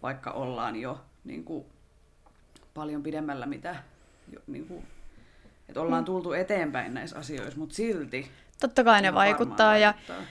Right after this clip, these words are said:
Speaker 2: ja
Speaker 1: Tai
Speaker 2: no siis
Speaker 1: nainen
Speaker 2: ihan
Speaker 1: joutuu
Speaker 2: joka
Speaker 1: todistelemaan älykkyyttään.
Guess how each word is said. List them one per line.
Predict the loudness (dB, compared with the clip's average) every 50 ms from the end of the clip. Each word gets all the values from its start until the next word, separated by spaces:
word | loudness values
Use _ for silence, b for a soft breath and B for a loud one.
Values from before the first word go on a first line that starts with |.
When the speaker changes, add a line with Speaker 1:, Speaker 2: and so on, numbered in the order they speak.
| B B B B B B B B B B B B B B B 0 6
Speaker 2:
ja | 8 8 8 8 4 0 _ _ _ _ _ _ _ _ _ _ -20 -20 _ _ _ -2 -2 B B B B B B B B B -8 2
Speaker 1:
Tai | 4
Speaker 2:
no | 8
siis | 8 10 8
Speaker 1:
nainen | 10 10 10
Speaker 2:
ihan | 12 12 12 12
Speaker 1:
joutuu | 10 10 10 8 4
Speaker 2:
joka | 4 2 -6 -8 -8
Speaker 1:
todistelemaan | -6 -4 -4 -4 -6 -10 -12 -12 -12 -12 -10 -10 -10 -10 -10 -10
älykkyyttään. | -10 -12 -12 -14 -16 _ -20 -20 -20 -20 -20 -18 -16 -16 -16 -18